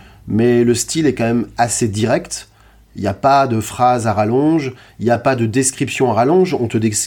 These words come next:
on te décrit juste ce dont tu as besoin pour te faire une idée, euh, que ce soit de la maison, que ce soit des personnages. En général, les personnages, en, en une phrase, ils sont décrits, et, et, et souvent avec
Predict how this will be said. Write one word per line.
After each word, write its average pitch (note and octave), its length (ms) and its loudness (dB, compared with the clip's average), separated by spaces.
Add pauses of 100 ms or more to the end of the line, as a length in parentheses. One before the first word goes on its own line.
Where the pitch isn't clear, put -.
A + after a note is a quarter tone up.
(120)
on A#2 120 0
te A2+ 80 -2
décrit A#2+ 400 -2
juste A#2 720 -2
ce - 200 -2
dont A#2+ 200 2
tu B2+ 140 -4
as A2 60 0
besoin B2+ 480 2 (420)
pour G2+ 140 -8
te A2+ 100 0
faire A#2 240 0
une A2+ 100 4
idée, B2+ 320 2 (400)
euh, F#2 280 -2
que G#2 140 -4
ce A2 140 -4
soit A#2+ 240 0
de A2 120 0
la G#2 140 2
maison, A2+ 420 2
que - 120 -4
ce - 120 -4
soit A2+ 200 0
des A2 80 2
personnages. B2 480 -2
En A#2+ 60 0
général, A2 420 0 (440)
les G#2 80 -4
personnages, A2+ 600 -2
en, F2+ 260 -4
en F#2+ 160 0
une C3 180 2
phrase, C3+ 340 -2
ils A2+ 80 -2
sont G#2 140 -4
décrits, E3 500 0
et, B2 80 4
et, A2 340 0
et A2 60 -2
souvent A2+ 300 0
avec A2+ 300 -2